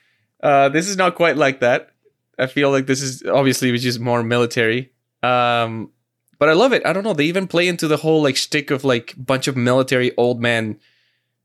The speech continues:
There's a scene where, like, he, you know, the, the main character, the guy kinda goes in and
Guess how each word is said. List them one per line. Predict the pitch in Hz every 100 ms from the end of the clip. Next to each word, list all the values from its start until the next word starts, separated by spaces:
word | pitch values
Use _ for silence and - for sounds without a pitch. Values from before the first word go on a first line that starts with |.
| _
There's | 135 131
a | -
scene | 151 139 117 110
where, | 113 104 -
like, | 117 104
he, | 123 - _ _ -
you | 117
know, | 107
the, | 107 101
the | 113
main | 107 113
character, | 123 110 107
the | 104
guy | 107 104
kinda | 104 101
goes | 104 110 107
in | 107 107
and | 95